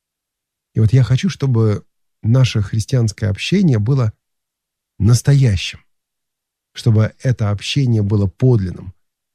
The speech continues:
сосредоточенным во Христе, исполненным Святым Духом, с верным учением, с доброжелательностью друг к другу,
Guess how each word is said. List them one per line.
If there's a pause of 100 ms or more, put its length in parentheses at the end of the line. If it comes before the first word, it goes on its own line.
(480)
сосредоточенным
во
Христе, (1080)
исполненным
Святым
Духом, (880)
с
верным
учением, (880)
с
доброжелательностью
друг
к
другу,